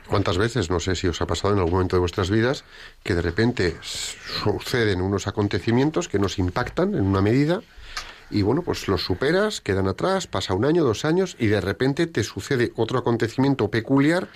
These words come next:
o estás en una situación determinada y dices, "Menos mal que hace dos años me pasó aquello y me di cuenta que ahora me vale y puedo enfrentarme a lo que tengo por delante, porque de otra manera no habría sido capaz". Aquello que me pasó fue providencial.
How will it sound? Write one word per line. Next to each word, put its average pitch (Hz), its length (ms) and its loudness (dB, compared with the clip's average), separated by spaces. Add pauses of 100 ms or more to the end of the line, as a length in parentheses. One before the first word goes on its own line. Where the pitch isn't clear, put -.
(300)
o - 80 -4
estás 110 220 -2
en 123 40 2
una 110 60 2
situación 127 360 0
determinada 143 600 2 (340)
y 127 60 2
dices, - 320 0
"Menos 185 800 2
mal 175 520 0
que 135 140 0
hace 143 200 -2
dos 151 260 4
años 107 280 2
me 113 160 4
pasó 113 440 -2
aquello 147 680 2 (560)
y 135 140 2
me 120 160 4
di 147 120 2
cuenta 160 640 0
que 123 160 0
ahora 147 220 2
me 147 180 4
vale 160 460 -2 (180)
y 135 160 -6
puedo 151 560 2 (140)
enfrentarme 131 480 0
a - 20 6
lo 139 80 4
que 123 80 -4
tengo 135 220 0
por 123 100 0
delante, 135 380 0 (420)
porque 113 220 -4
de - 20 4
otra 147 140 0
manera 147 340 2
no 135 80 0
habría 127 200 0
sido 123 280 0 (100)
capaz". 113 360 -2 (580)
Aquello 185 560 0
que 180 100 0
me 160 140 4
pasó 147 320 0
fue 156 220 0
providencial. 117 760 2